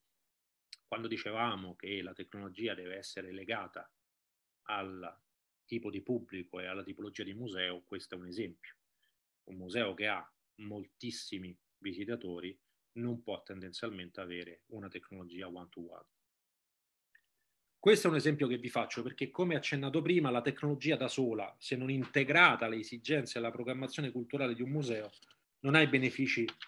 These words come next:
che ci aspetteremo. Le tecnologie non sono quindi uno strumento mira-, miracoloso, se mancano alcuni requisiti fondamentali. In primo luogo, la scelta delle tecnologie deve essere coerente non solo con la collezione,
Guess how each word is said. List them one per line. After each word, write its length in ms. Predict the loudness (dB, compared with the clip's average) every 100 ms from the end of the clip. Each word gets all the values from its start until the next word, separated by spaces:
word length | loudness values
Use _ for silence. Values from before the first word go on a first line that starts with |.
| -16 -20 _
che 140 | -6 -2
ci 100 | 0
aspetteremo. 680 | -2 -4 -8 -8 -8 -10 _ _ _ _ _ _ _ _ _ _ _ _ _ -2
Le 100 | 6
tecnologie 480 | 6 8 6 8
non 140 | 6 6
sono 180 | 6 10
quindi 220 | 10 10
uno 120 | 6
strumento 520 | 6 6 6 6 6
mira-, 400 | 8 8 6 2 2
miracoloso, 760 | 8 8 10 6 6 -2 -10 -16 _ _ _ -2
se 180 | 4
mancano 360 | 6 6 6 4
alcuni 300 | 4 6 8
requisiti 500 | 8 8 4 4 4
fondamentali. 720 | 4 2 0 -4 -10 -10 -10 -18 _
In 120 | -4
primo 240 | 6 8 10
luogo, 340 | 8 8 8
la 100 | 4
scelta 420 | 4 4 4 4
delle 160 | 0 2
tecnologie 540 | 0 0 0 2 2
deve 180 | 4 2
essere 280 | 0 -2 -2
coerente 520 | 2 2 2 2 0
non 160 | -2 0
solo 200 | 2 2
con 140 | 2
la 80 | 0
collezione, 680 | -2 -4 -4 -6 -6 -6